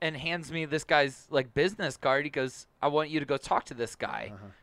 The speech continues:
Speaker 1: And I'm like, "Okay, cool. Like, I don't know, this guy's gonna just talk to me about, like, career shit or whatever."
Speaker 2: Yeah.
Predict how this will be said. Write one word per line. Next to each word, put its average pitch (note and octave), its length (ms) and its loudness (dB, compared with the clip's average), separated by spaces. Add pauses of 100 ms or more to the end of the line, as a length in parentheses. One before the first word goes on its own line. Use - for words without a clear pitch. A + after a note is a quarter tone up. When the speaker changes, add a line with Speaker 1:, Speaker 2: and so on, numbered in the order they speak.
Speaker 1:
And F3 80 -8
I'm F3 80 -10
like, E3+ 260 -4
"Okay, F#3 340 -2
cool. F3 300 -4
Like, A#2+ 240 -2
I C3 100 -4
don't C#3 200 -6
know, C3 40 -16
this B2 140 -10
guy's A#2+ 260 -4
gonna B2 220 -8
just - 260 -18
talk A#2 220 -4
to - 80 -14
me B2 100 -10
about, G#2+ 300 -2
like, A2 180 -8
career G#2 380 -10
shit C#3+ 220 -4
or D3+ 100 -2
whatever." E3 300 0
Speaker 2:
Yeah. C#3 140 -8